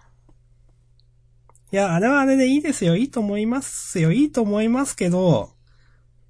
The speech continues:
作者、うーん、まあまあ、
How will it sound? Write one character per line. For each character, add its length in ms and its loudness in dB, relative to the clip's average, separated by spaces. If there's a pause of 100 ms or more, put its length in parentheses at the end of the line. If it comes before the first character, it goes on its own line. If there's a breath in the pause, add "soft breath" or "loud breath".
(600)
作 640 -12
者、 320 -2 (1500 loud breath)
う 0 -
ー 60 -8
ん、 500 -6
ま 120 4
あ 20 6
ま 140 4
あ、 140 0